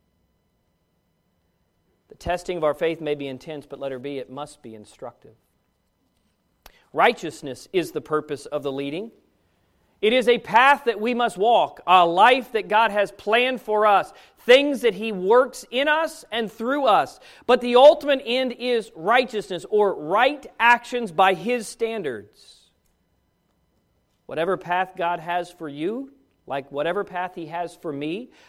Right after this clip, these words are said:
I will walk along in a way that is right before Him. The best learning is often done not through information, but experience. I tell my boys that all the time. "I can tell you, I can tell you, I can tell you,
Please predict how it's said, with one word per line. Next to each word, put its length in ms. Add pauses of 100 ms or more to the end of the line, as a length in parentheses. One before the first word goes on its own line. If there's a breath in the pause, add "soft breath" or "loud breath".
I 140
will 180
walk 340
along 380
in 80
a 60
way 320
that 140
is 160
right 520
before 360
Him. 280 (720 soft breath)
The 80
best 280
learning 400
is 120
often 400
done 380
not 300
through 140
information, 680
but 100
experience. 560
I 60
tell 180
my 140
boys 280
that 120
all 140
the 80
time. 340 (340 soft breath)
"I 120
can 260
tell 280
you, 240
I 100
can 180
tell 280
you, 260
I 100
can 240
tell 300
you, 380